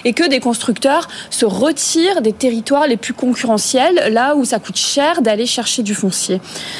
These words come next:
Euh, voilà, c'est, c'est, c'est assez inquiétant. Il y avait un bailleur social, un, un des mastodontes,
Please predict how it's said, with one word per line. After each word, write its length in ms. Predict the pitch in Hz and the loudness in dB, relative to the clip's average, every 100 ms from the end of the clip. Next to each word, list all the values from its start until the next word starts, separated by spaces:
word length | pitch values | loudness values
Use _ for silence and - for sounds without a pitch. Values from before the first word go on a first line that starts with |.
| - - | -10 -2
Euh, 1120 | 208 202 196 190 190 196 202 202 143 - - 214 | 2 4 4 4 2 2 2 0 -2 -6 -6 0
voilà, 260 | 202 - | 0 0
c'est, 240 | 208 196 175 | 0 -2 -2
c'est, 220 | - 175 | -2 -2
c'est 140 | - | 0
assez 400 | 180 220 202 - | 0 2 0 2
inquiétant. 520 | 247 233 196 208 214 269 | 0 2 0 2 2 2
Il 60 | |
y 40 | 226 | 2
avait 120 | 196 | 2
un 140 | 196 | 0
bailleur 300 | 190 220 226 | 2 2 2
social, 520 | 226 226 - 220 285 - | 0 -4 0 0 0 -2
un, 520 | 190 185 180 180 185 - | -4 -2 0 0 -2 0
un 120 | 190 | 0
des 120 | 196 | 2
mastodontes, 600 | 202 202 220 196 277 | 0 0 0 0 -2